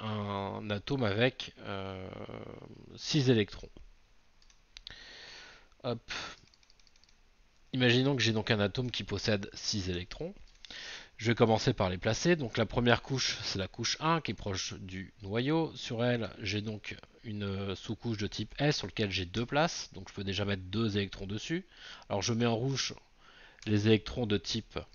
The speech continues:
qui vont sur les places S. Ça veut pas dire qu'ils sont rouges, hein, loin de là. C'est juste pour, euh, mieux visualiser la chose. Donc ça, j'ai mis mes deux électrons sur ma sous-couche S.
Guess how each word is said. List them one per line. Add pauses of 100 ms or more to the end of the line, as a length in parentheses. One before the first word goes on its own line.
(2000)
qui
vont
sur
les
places
S.
Ça
veut
pas
dire
qu'ils
sont
rouges,
hein,
loin
de
là.
C'est
juste (100)
pour,
euh,
mieux
visualiser
la
chose. (760)
Donc
ça,
j'ai
mis
mes
deux
électrons
sur
ma
sous-couche
S.